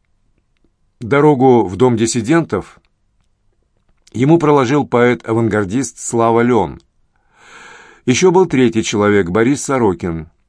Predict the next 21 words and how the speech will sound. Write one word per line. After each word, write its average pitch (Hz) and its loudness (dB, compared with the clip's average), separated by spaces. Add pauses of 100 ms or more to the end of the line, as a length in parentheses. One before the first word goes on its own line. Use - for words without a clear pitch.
(480)
Когда-то 151 0
он 131 0
вместе 131 -4
с 117 -10
Ерофеевым 120 0
учился 120 -2
на 113 -2
филфаке 120 -4
Ярославского 113 -2
пединститута, 107 -4 (500)
откуда 131 0
его 123 2
исключили 123 0
за 107 -2
неуспеваемость, 113 -4 (640)
а 123 -2
потом 180 0
он 127 0
превратился 117 0
в 117 0
этакого 120 0